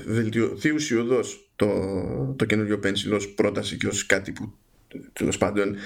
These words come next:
έχει πλέον λιγότερη τριβή στη χρήση για τον χρήστη.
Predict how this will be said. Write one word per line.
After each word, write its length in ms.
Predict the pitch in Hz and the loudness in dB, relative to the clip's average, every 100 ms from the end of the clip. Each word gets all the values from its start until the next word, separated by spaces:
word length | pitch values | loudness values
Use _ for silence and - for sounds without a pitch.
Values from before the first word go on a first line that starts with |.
| - - - - - | -8 -8 -8 -10 -2
έχει 380 | - 123 135 | 2 2 2
πλέον 260 | 123 135 139 | 2 2 2
λιγότερη 440 | 127 127 135 123 | 2 0 0 0
τριβή 320 | 123 120 110 113 | 2 0 2 0
στη 140 | - | -2
χρήση 500 | - 98 98 - - _ - - | 2 2 2 -6 -12 _ -16 -4
για 140 | - 98 | 0 2
τον 320 | 98 95 92 | 2 0 0
χρήστη. 440 | - 98 - - | 2 0 0 -12